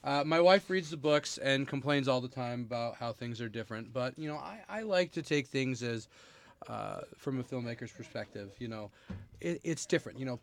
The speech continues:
they take their creative liberties with this kind of stuff. And, um, you know, I, I, I didn't like how short the season was. That's my first gripe. And, and the second thing is, come on, the dragon?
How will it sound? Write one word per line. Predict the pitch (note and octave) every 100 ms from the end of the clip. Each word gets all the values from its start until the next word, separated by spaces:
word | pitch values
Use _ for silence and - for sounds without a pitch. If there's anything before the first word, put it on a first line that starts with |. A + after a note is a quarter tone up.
| C#3+
they | C3+
take | - E3+ C#3+
their | D#3
creative | - D3+ C#3 B2+
liberties | A#2 A2+ G2+ F#2+ F#2+
with | G2+ G2+
this | G#2 -
kind | G#2+ F#2+
of |
stuff. | - G2 F#2 - _ - - -
And, | - C3 C3 C3 B2+ B2+
um, | B2+ B2 A#2+ B2 B2 - _ _ _ - - -
you | C#3
know, | D#3 D#3 D#3 -
I, | - - -
I, | - - -
I | D#3
didn't | F#3+ G#3+
like | D#3+ D3+
how | D3
short | C3 C#3 A#2
the | -
season | - G#2+ F#2+ F2+
was. | - -
That's | - D3 -
my | B2+
first | - G2 - -
gripe. | - - - -
And, | B2+ B2 A#2
and | C3+ C3+
the | C3
second | - G3 F3
thing | D#3 D3+ C#3+
is, | C3+ C3+ - - _ _ _ _ _ _ _ _ _ _ -
come | - G3
on, | A2
the | A2
dragon? | A2+ E3 G#3 B3+ C#4 C#4 C4